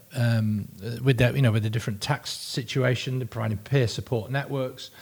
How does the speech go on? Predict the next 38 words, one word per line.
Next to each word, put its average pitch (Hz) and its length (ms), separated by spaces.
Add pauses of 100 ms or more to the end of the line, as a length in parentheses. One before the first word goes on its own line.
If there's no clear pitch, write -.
(360)
skill 147 360
support, - 640
campaigns 127 540
on 110 140
prompt 104 340
payment 147 400
and 123 120
contractor 127 560
arrangements. 127 460 (280)
So 175 100
I'm 175 80
really 220 180
interested, 175 440
maybe 196 180
we 185 40
could 160 160
return 175 340
to 160 100
this 107 200
in 117 60
future 139 360
about 117 240
the 127 80
role 135 520 (480)
potentially 170 580
of 110 80
trade 120 280
unions 117 420
in, 113 180
in 123 160
organising 113 580
workplaces, 117 580
not 233 180
just - 220
for 190 140 (460)
destructive 180 600
things 110 360
like, 117 240